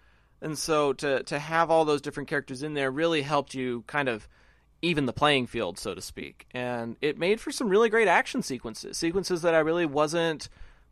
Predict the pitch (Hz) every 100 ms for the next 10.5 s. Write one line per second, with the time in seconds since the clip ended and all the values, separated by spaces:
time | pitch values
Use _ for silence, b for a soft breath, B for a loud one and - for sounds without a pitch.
0 | - 151 139 151 170 180 180 156 165 160
1 | 165 165 160 151 147 139 - - 170 175
2 | 185 180 - 160 160 160 165 139 143 170
3 | 190 143 147 151 135 143 - 156 147 143
4 | 131 135 131 131 127 139 175 110 151 B
5 | B B - 165 185 196 196 233 233 214
6 | 208 202 185 180 - 208 214 185 165 147
7 | - 156 151 - 175 160 151 156 156 -
8 | 151 147 131 b b b - 165 165 160
9 | 156 151 151 147 139 151 156 151 151 143
10 | 139 160 135 -